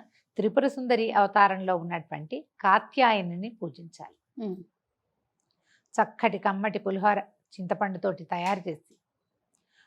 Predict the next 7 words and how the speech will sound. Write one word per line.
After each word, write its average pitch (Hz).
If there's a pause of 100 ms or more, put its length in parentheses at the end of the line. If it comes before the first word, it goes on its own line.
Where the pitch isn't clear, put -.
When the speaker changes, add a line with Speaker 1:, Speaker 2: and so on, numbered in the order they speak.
(120)
Speaker 1:
రుచికరం, 220
చూడ్డానికే 226
ఎంతో 214
పంచవర్ణాలతోటి 226
ఎట్లా 202
కళగా 240
కనపడుతుంది. 196